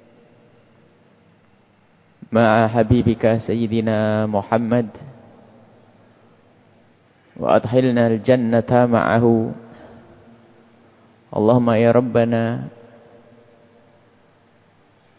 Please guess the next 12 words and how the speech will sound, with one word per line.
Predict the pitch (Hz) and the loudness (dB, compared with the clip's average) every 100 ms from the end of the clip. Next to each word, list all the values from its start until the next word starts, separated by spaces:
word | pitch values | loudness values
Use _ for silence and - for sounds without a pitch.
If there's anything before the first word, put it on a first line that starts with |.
| _ _ _ - | _ _ _ -4
urzuqna | 110 110 113 117 117 117 | 0 0 2 0 2 0
taubata | - 123 123 117 117 117 | 2 2 2 2 0 -2
qabla | - 123 110 113 | -2 -2 0 -2
al-maut, | 107 110 110 110 - - - - - - _ _ _ _ _ - _ _ _ _ - _ _ | 0 -2 -2 -2 -6 -20 -20 -20 -20 -20 _ _ _ _ _ -20 _ _ _ _ -20 _ _
wa | 110 | -2
syahadata | 107 120 113 117 117 117 - 110 | 0 0 2 2 2 0 2 0
'inda | - 120 113 113 | 0 -2 -2 0
al-maut, | 113 117 117 113 - - - - - - - - - - _ _ _ _ _ _ | 0 0 0 0 -4 -20 -20 -20 -20 -20 -20 -20 -20 -20 _ _ _ _ _ _
wal | - 117 | -2 0
jannata | 107 113 113 110 107 107 | 0 -2 0 -2 2 2
ba'da | 110 - 107 110 | 2 0 -2 -2
al-maut. | 107 110 113 | -2 0 -2